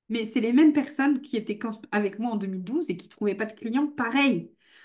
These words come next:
Ou c'était, c'est les mêmes personnes qui, euh, il y a trois mois de ça ou trois ans de ça, ne trouvaient pas de clients. C'est les mêmes personnes aujourd'hui qui vont dire, « Oui, il faut faire attention à ton tarif, il faut avoir une bonne posture », qui acceptaient des trucs à,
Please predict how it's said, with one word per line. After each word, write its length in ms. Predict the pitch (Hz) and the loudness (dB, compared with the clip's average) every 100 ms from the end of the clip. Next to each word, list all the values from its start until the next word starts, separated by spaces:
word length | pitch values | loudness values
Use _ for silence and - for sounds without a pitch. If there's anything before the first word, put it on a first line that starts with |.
| - _ - | -20 _ -6
Ou 60 | 233 | -2
c'était, 380 | 240 - 269 - | 0 2 0 0
c'est 140 | 269 | 2
les 120 | 240 | 4
mêmes 200 | 254 311 | 6 6
personnes 480 | 285 226 - 294 285 | 4 -4 2 4 4
qui, 400 | - 269 311 302 202 | 4 4 4 4 -4
euh, 280 | 190 185 180 - - | -2 -2 -6 -10 -2
il 80 | 214 | 2
y 40 | |
a 180 | 220 - - _ - | 2 -2 -10 _ -8
trois 180 | - 254 | 0 2
mois 180 | 214 | 2
de 60 | 208 | 0
ça 400 | - 277 311 285 | 0 2 4 4
ou 320 | 233 226 - - | 4 4 0 -10
trois 300 | - 247 220 | -2 0 0
ans 80 | 214 | -2
de 80 | 208 | 0
ça, 160 | 277 | 2
ne 100 | 269 | 2
trouvaient 260 | 214 220 208 | 2 0 0
pas 120 | 262 | -2
de 60 | - | -4
clients. 480 | - 247 254 208 - _ _ | 0 2 2 -4 -10 _ _
C'est 180 | - 262 | 2 6
les 100 | 262 | 6
mêmes 220 | 339 339 | 6 4
personnes 420 | 285 - 262 254 | -2 -2 2 2
aujourd'hui 300 | 214 214 240 | 2 0 -2
qui 140 | 254 202 | -2 -2
vont 100 | 196 | -2
dire, « 200 | 202 208 | -2 2
Oui, 160 | 240 175 | 2 2
il 80 | |
faut 140 | 170 170 | -2 -6
faire 140 | 196 | -6
attention 360 | 170 202 190 208 | -6 -6 -4 -4
à 80 | 185 | -4
ton 140 | 190 | -6
tarif, 500 | 180 185 240 226 214 | -6 0 4 4 2
il 80 | 180 | -4
faut 100 | 196 | -6
avoir 180 | 180 175 | -4 -2
une 100 | 180 | 4
bonne 260 | 220 214 | 6 6
posture », 540 | 214 202 - - 294 - - - - | 2 -4 -2 4 4 2 -8 -12 -2
qui 80 | 254 | -2
acceptaient 360 | - 240 294 | 0 2 2
des 120 | 226 | 0
trucs 240 | - 294 - | 0 -2 0
à, 340 | 208 196 - | -2 -2 -6